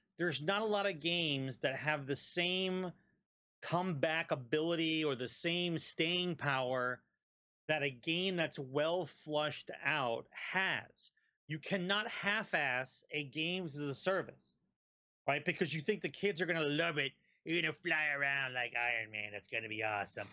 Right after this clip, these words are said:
Like, you can't just have a one-trick pony. It has to be a fully developed, detailed, challenging, synergetic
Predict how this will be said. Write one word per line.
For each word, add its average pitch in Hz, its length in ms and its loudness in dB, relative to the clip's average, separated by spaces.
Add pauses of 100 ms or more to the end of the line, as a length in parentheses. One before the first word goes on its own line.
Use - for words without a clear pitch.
(220)
Like, 156 180 4
you 170 80 0
can't 214 420 -2
just 165 340 0
have 180 300 2
a 170 40 4
one-trick 165 560 0
pony. 160 420 0 (300)
It 156 140 2
has 190 320 0
to 202 140 0
be 180 280 0
a 156 200 0
fully 196 460 0
developed, 165 580 2 (440)
detailed, 147 760 0 (280)
challenging, 202 1080 0 (400)
synergetic 185 760 0